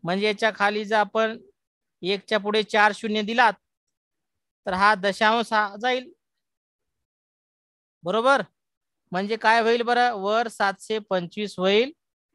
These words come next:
खाली काय होईल, दहा हजार.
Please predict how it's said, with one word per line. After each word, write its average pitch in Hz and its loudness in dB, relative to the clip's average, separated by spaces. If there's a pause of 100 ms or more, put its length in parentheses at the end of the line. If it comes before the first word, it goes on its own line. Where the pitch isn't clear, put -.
(260)
खाली 202 0 (640)
काय 202 0
होईल, 151 -6 (600)
दहा 190 0
हजार. 147 -4